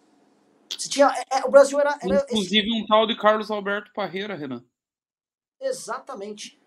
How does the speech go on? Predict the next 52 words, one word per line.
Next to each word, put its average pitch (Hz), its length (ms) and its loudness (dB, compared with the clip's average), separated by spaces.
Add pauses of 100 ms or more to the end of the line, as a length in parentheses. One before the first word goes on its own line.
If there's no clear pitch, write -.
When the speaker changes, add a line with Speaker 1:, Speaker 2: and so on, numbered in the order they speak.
(120)
Speaker 1:
Então, 311 200 -8
você 285 240 -8
tinha 294 460 -8
justamente 254 540 -8
essa 226 140 -8
síntese, 208 560 -10
é, - 220 -10
entre 185 240 -2
ordem 180 340 4
e 156 60 -8
caos 185 560 -2
funcionando. 214 720 -8 (460)
Então, 269 380 6
a, 208 320 4
a 214 60 8
ideia 233 280 4
de - 80 -10
que - 60 -16
os 196 60 -12
jogadores 190 320 -2
brasileiros, 170 480 -8
sei 185 80 -8
lá, 170 80 -6
em 165 40 -8
cinquenta 185 520 -6
e 180 40 -2
oito, 175 440 -2
sessenta 208 440 -8
e - 80 -2
dois, 156 300 -2
setenta, 175 600 -10 (300)
eram 247 340 4
um 240 140 -8
monte 240 340 -2
de 214 220 -14
acrobatas, 220 800 2
como 180 320 -10
é 180 80 -10
vendido 160 360 -8
pra - 140 -6
fora, 175 480 0 (220)
por 302 120 -6
gente 262 200 -6
que - 80 -18
nem 262 100 -8
conhece 196 440 -2
o, 143 180 -4
em 139 60 -4
detalhes 139 340 -2
o - 40 -12
futebol 135 200 -8
brasileiro, 208 280 0